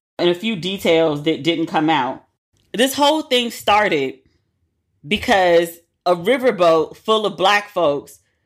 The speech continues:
came back to the dock, and there was a private boat in the space that the riverboat was supposed to dock. Black man,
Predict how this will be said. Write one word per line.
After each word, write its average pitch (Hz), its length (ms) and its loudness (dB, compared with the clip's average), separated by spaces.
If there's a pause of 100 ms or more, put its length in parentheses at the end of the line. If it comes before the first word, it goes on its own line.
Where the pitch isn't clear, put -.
(380)
came 233 360 0
back 190 280 0
to 202 100 -8
the 165 120 -2
dock, 151 560 0 (760)
and 180 160 0
there 196 120 2
was 175 120 -4
a 180 60 -4
private 208 680 -2
boat 170 480 2 (440)
in 190 160 0
the 175 100 0
space 170 720 -2 (320)
that 165 160 0
the 170 120 -2
riverboat 165 680 0
was 165 160 -2
supposed 160 480 -4
to 160 60 -10
dock. 147 520 -2 (760)
Black 233 340 2
man, 160 480 -2